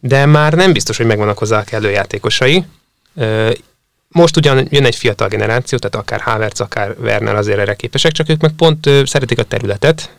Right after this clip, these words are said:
Itt meg a magyarok ellen kifejezetten ugye valószínűleg egy beállt védekezés ellen kell játszaniuk, de a, a portugálok és a, és a franciák is egyébként egy nagyon reaktív focit játszanak.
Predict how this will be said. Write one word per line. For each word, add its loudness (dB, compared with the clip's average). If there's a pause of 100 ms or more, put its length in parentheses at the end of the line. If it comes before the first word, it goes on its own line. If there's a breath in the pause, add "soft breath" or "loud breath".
Itt -20
meg -4 (400)
a 0
magyarok 4
ellen 0 (500)
kifejezetten 0
ugye 2
valószínűleg 0
egy 0
beállt 0
védekezés 0
ellen 0
kell 0
játszaniuk, 0 (640 loud breath)
de 2
a, 4
a -2
portugálok 2
és -2
a, 2
és -2
a -4
franciák -2
is -6
egyébként -6
egy 0
nagyon 4
reaktív -2
focit -10
játszanak. -4